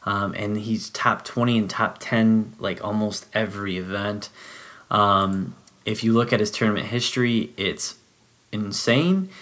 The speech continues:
Um, he's made the cut here, and his worst finish is a T twenty-five. He has a T fifteen, a T twelve, a T seven, a T thirteen,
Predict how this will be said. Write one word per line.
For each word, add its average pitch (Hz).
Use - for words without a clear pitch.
Um, 98
he's 110
made 139
the -
cut 131
here, 123
and 104
his 104
worst 110
finish 120
is 101
a 98
T 110
twenty-five. 104
He 104
has 104
a 95
T 98
fifteen, 156
a 120
T -
twelve, 139
a 104
T -
seven, 120
a 95
T 117
thirteen, 123